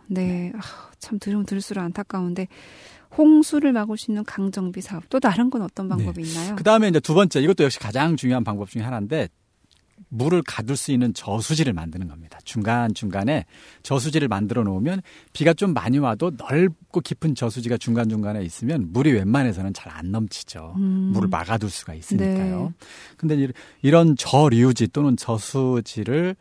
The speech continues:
Speaker 2: 이제 폭풍이라든가 어떤 강물이 이제 넘치면서 이게 이제 흘러넘치 못하도록 이렇게 저장하는 그런 역할을 하는
Speaker 1: 댐
Speaker 2: 것인데.
Speaker 1: 말씀하시는 거죠?
Speaker 2: 네.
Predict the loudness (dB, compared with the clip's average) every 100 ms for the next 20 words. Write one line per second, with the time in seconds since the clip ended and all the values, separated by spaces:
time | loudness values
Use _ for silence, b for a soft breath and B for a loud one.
0 | b b b _ -8 -6 -8 -10 -16 _
1 | _ -20 -8 -2 0 2 2 0 -4 -10
2 | -14 -8 2 4 6 4 2 2 2 2
3 | 0 0 0 -2 -4 -2 -2 -2 -4 -4
4 | -2 0 -2 -4 -8 -8 -4 -2 -4 -6
5 | -10 -12 -6 -4 0 2 2 0 -2 -6
6 | -6 -6 -8 -12 -14 -4 2 6 8 6
7 | 4 2 0 0 -2 -4 -4 -2 -2 0
8 | -4